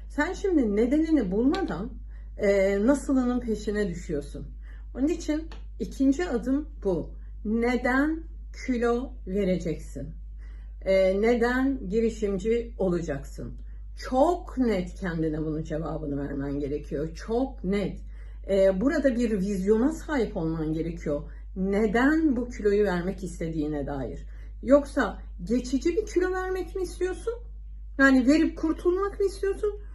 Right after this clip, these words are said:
Yoksa bunu sürdürülebilir mi kılmak istiyorsun? Bakın, e, bu nedenini onun için çok ama çok iyi, e, anlaman gerekiyor. Neden o kiloyu vermek istiyorsun? Neden? İşte burada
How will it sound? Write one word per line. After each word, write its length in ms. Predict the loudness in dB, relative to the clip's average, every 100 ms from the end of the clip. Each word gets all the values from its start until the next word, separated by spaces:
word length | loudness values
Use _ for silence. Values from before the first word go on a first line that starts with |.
| -10 0
Yoksa 400 | 2 2 0 0
bunu 180 | 2 0
sürdürülebilir 1120 | -4 -2 0 0 2 6 6 4 4 6 6
mi 220 | 2 -2
kılmak 380 | -2 -2 -2 -4
istiyorsun? 560 | -8 -6 -6 -4 -8 -10 -12 -14 -6
Bakın, 460 | -6 2 2 2 -6 -4
e, 360 | 0 2 2 0
bu 140 | 0
nedenini 520 | 2 4 4 4 2
onun 300 | 0 0 2
için 380 | 2 0 -2 -2
çok 480 | -4 -2 0 0 -4
ama 340 | -4 -2 -2 -4
çok 380 | -6 -4 -6 -6
iyi, 300 | 0 4 6
e, 460 | 4 0 -2 0 0
anlaman 580 | 0 0 0 0 0 0
gerekiyor. 440 | -2 -2 -2 -4 -4 -8 -12 -8
Neden 580 | 0 2 4 6 6 6
o 260 | 4 0 -2
kiloyu 380 | -2 2 2 2
vermek 440 | 0 -2 -2 -6
istiyorsun? 600 | -12 -6 -6 -4 -4 -2
Neden? 540 | 0 2 2 0 -6 -12 -12 -12 -12 -12 -12 -10
İşte 500 | -10 -2 4 4 2 -8
burada 640 | -2 4 6 4 0 -2